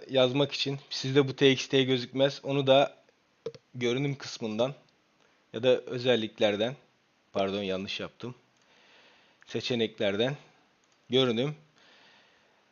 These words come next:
Bilinen dosya uzantılarını gizle kısmı var. Onu tikeni kaldırıyorsunuz. Bu sondaki, e, uzantı çıkıyor karşınıza. Bunu C F G'ye çevireceksiniz.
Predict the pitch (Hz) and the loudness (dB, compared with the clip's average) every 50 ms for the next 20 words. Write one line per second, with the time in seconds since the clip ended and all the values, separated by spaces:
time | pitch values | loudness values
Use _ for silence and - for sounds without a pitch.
0 | _ _ _ _ _ _ _ _ _ _ _ _ - 139 139 143 151 156 165 165 | _ _ _ _ _ _ _ _ _ _ _ _ -4 0 0 2 4 6 6 6
1 | 160 156 151 165 170 160 - - - 151 143 143 139 - - _ _ _ _ _ | 6 6 6 6 6 6 4 2 6 8 8 8 8 6 2 _ _ _ _ _
2 | _ _ _ _ - 139 131 147 147 143 135 - 143 139 135 139 147 156 143 135 | _ _ _ _ -6 0 4 4 4 4 2 0 2 2 4 4 4 2 0 -2
3 | 135 127 123 135 151 143 139 - - - - - 143 120 113 117 131 139 143 143 | -2 -4 0 2 2 2 2 0 -6 -10 -6 -4 -2 0 0 0 2 2 2 2
4 | 143 - - _ _ _ _ _ _ - - 143 - 156 147 143 139 - 151 147 | 0 -2 -6 _ _ _ _ _ _ -8 -6 -2 0 2 2 2 2 6 6 6
5 | 143 139 139 143 143 123 - - 131 151 156 - - - - - _ _ _ _ | 6 6 4 2 2 0 0 -2 -4 -4 -4 -6 -8 -10 -12 -16 _ _ _ _
6 | _ _ _ _ _ _ _ - 139 147 156 143 - - 151 147 151 156 143 - | _ _ _ _ _ _ _ -4 -2 0 0 2 2 2 2 4 4 2 2 4
7 | - 139 127 117 - - - - 123 120 113 113 113 107 104 135 127 139 135 123 | 4 4 4 4 2 -4 -10 -8 -6 -4 -2 -2 -2 -2 -2 0 4 4 4 4
8 | 131 - 156 143 - - - 151 139 117 - 113 110 - - 107 104 107 131 160 | 2 0 -4 -2 -2 -2 0 0 0 2 4 2 2 2 -2 -6 -4 -2 -2 -2
9 | 180 226 226 214 170 160 165 156 139 160 160 147 139 156 151 143 151 160 151 - | -2 -4 -8 -8 -4 -2 0 2 4 6 6 6 4 2 2 4 4 2 2 2
10 | 147 127 117 107 107 107 98 - - 110 131 156 - - - | 0 0 0 0 -2 -4 -6 -6 -8 -10 -10 -10 -10 -14 -20